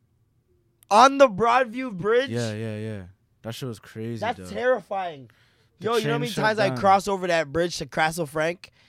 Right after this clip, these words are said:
Speaker 1: and I, I'm thinking, like, "Okay, if this falls off, I'm gonna jump up there, and
Speaker 2: Yeah,
Speaker 1: then
Speaker 2: you
Speaker 1: I'm
Speaker 2: know,
Speaker 1: gonna
Speaker 2: you're making
Speaker 1: grab
Speaker 2: plans in
Speaker 1: that."
Speaker 2: your head.
Speaker 1: You ever do that?
Speaker 2: All time. I have enough plans for
Speaker 1: Yo,
Speaker 2: survival.
Speaker 1: I have so many plans. They're like,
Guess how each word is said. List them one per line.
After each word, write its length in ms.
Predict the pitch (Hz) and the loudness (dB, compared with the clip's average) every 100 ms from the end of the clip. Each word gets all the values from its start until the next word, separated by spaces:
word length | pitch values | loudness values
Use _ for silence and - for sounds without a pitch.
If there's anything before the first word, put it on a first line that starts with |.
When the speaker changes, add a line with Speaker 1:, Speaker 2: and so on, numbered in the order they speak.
| _ - | _ -10
Speaker 1:
and 140 | 135 | -2
I, 200 | 151 147 123 - | -2 -2 -6 -8
I'm 220 | 139 135 | -8 -8
thinking, 520 | 123 160 147 151 139 | -10 -10 -10 -12 -10
like, 340 | 135 127 - - | -10 -10 -14 -20
"Okay, 400 | 123 131 113 95 _ _ _ _ _ _ | -20 -20 -20 -20 _ _ _ _ _ _
if 160 | 104 - | -20 -20
this 200 | 113 - | -20 -18
falls 340 | 127 120 113 | -16 -16 -16
off, 320 | 107 98 - - | -20 -20 -20 -20
I'm 100 | 110 | -20
gonna 160 | 104 98 | -20 -20
jump 320 | 90 107 117 | -20 -20 -20
up 140 | 143 - _ | -20 -20 _
there, 400 | 117 107 107 127 _ _ _ _ _ - | -20 -20 -20 -20 _ _ _ _ _ -10
and 100 | 127 | -6
Speaker 2:
Yeah, 60 | |
Speaker 1:
then 20 | |
Speaker 2:
you 60 | 113 | -4
Speaker 1:
I'm 60 | 113 | -4
Speaker 2:
know, 60 | |
Speaker 1:
gonna 60 | 135 | -4
Speaker 2:
you're 80 | 131 | -2
making 200 | 143 147 | -2 0
Speaker 1:
grab 160 | 131 139 | 0 0
Speaker 2:
plans 200 | 135 139 | 0 0
in 60 | |
Speaker 1:
that." 140 | 120 120 | -2 -2
Speaker 2:
your 80 | |
head. 240 | 117 120 139 | -4 -4 -2
Speaker 1:
You 80 | 147 | 0
ever 140 | 220 | 0
do 180 | 156 165 | 4 6
that? 260 | 185 233 151 | 6 4 0
Speaker 2:
All 140 | 175 | 0
time. 340 | 175 170 127 107 _ _ - | 0 -2 -2 -8 _ _ -4
I 40 | |
have 100 | 160 | -2
enough 280 | 151 151 160 | 0 -2 -2
plans 360 | - 147 135 120 | -4 -4 -4 -4
for 60 | 165 | 0
Speaker 1:
Yo, 140 | 214 | 2
Speaker 2:
survival. 200 | 190 208 | 2 2
Speaker 1:
I 20 | |
have 80 | 123 | 0
so 160 | 226 220 | -2 -2
many 180 | 233 214 | -4 -4
plans. 340 | 190 220 208 | 0 0 2
They're 80 | 208 | 2
like, 160 | 175 | 0